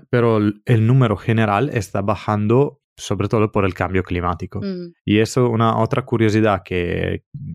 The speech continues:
Speaker 1: vamos a hablar <laughs> de los lemming, que está la creencia que los lemming hacen migraciones suicidas.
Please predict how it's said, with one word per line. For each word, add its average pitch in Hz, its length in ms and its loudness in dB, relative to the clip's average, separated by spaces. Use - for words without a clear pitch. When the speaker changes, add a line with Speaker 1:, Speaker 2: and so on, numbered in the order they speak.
Speaker 1:
vamos 98 380 -2
a 101 40 2
hablar 101 300 0
<laughs> 113 480 2
de 113 120 0
los 104 180 2
lemming, 110 360 0
que 101 80 -2
está 110 220 -2
la 110 100 0
creencia 113 640 0
que 90 640 0
los 95 200 0
lemming 107 480 2
hacen 110 540 -2
migraciones 104 760 0
suicidas. 92 760 -2